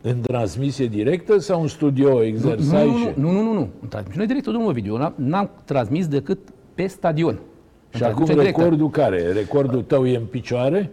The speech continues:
Speaker 2: Păi recordul meu e în picioare, că dacă vă dați seama, dar nu l-a, nu l-a bătut nimeni pe cel de nouăsprezece secunde. Da, păi, dar meu care sunt la aproape treizeci și șase secunde.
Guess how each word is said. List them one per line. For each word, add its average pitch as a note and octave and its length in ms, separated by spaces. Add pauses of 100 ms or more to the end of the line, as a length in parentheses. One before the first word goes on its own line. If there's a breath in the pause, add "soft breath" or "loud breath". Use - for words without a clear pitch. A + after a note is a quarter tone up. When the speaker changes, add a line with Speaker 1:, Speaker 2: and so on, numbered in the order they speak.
(340)
Speaker 2:
Păi D3+ 140
recordul E3+ 300
meu F#3+ 80
e F#3+ 40
în - 40
picioare, G3 300
că F#3+ 280 (140)
dacă F3+ 360
vă D#3+ 60
dați F#3 120
seama, E3+ 180
dar D3+ 120
nu D#3+ 320
l-a, E3 160
nu D#3 120
l-a E3+ 80
bătut E3 220
nimeni F3+ 180
pe E3+ 100
cel E3+ 160
de D#3+ 60
nouăsprezece E3+ 400
secunde. D3 280
Da, C#3+ 100
păi, C#3 180 (100)
dar C3 140
meu C3+ 120
care B2+ 160
sunt C3 140
la A#2+ 80
aproape B2+ 260
treizeci A#2+ 260
și - 60
șase A#2 120
secunde. A#2 440